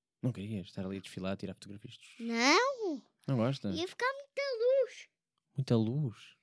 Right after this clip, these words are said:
Speaker 1: Ah, o teu problema é a luz. Tu não gostas de luz? És mais do escuro? Gostas mais do escuro?
Speaker 2: Não.
Speaker 1: Ah,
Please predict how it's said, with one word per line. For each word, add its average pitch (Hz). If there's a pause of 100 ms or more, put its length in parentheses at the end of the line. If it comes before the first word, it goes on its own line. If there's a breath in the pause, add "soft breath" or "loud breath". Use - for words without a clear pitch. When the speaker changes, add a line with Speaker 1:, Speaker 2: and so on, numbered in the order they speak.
(800)
Speaker 1:
Ah, 143
o 151
teu 156
problema 156
é -
a 147
luz. 147
Tu 160
não 165
gostas 160
de 139
luz? 127 (600)
És 117
mais 131
do 127
escuro? 113
Gostas 113
mais 107
do -
escuro? - (360)
Speaker 2:
Não. 311 (1200)
Speaker 1:
Ah, 131